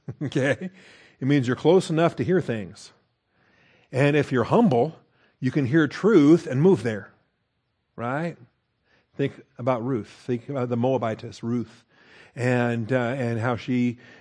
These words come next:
uh, loved the Lord, and she wa-, said, "I, your people will be my people, your God will be my God," and close enough to move there and live there. In fact, David, when, uh, Saul was hunting him down, David found a refuge for his parents. He was able to take Jesse and Missus Jesse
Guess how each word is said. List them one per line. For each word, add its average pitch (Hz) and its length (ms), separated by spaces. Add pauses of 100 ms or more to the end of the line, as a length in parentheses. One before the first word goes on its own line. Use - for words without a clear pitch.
(160)
uh, 117 440 (120)
loved 127 280
the 135 100
Lord, 131 320
and 110 160
she 127 160
wa-, 123 180
said, 120 240
"I, 123 140
your 123 220
people 139 320
will 131 60
be 131 60
my 127 220
people, 117 300
your 127 160
God 131 220
will 131 80
be 127 60
my 123 220
God," 110 340 (380)
and 123 200
close 139 340
enough 139 220
to 123 100
move 120 400
there 117 200
and 117 160
live 135 220
there. 117 160
In 117 60
fact, 135 280 (320)
David, 143 480
when, 131 320
uh, 127 220 (360)
Saul 175 400
was 131 180
hunting 123 320
him 117 180
down, 113 260 (340)
David 143 480
found 143 380
a 131 60
refuge 131 500
for 123 140
his 139 160
parents. 160 480
He 120 80
was 117 120
able 139 220
to 139 60
take 139 180
Jesse 139 420
and 120 120
Missus 160 260
Jesse 123 400